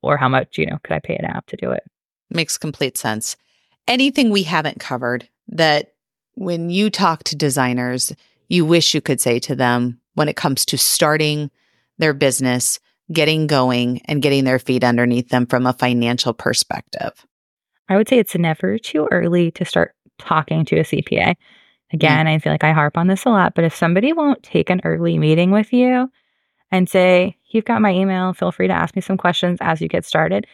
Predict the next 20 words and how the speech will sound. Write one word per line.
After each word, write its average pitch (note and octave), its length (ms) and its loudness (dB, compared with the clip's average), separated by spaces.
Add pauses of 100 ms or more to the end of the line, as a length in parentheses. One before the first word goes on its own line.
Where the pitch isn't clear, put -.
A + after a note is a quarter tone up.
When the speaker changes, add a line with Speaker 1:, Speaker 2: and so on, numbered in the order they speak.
(180)
Speaker 1:
doesn't C4 200 2
mean C4 120 6
you're B3+ 100 4
hiring F#3+ 400 2
them G3 160 4
on G3+ 160 4
day G#3 160 2
one. E3+ 260 2
You're F3+ 120 0
not D3 200 0
signing F#3+ 360 2
a A3+ 80 2
two A#3+ 160 0
thousand B3 380 0
dollar B3+ 320 4
a C4 60 2
year B3+ 200 2
contract F#3+ 640 0
with G3 220 -2
them, - 240 -2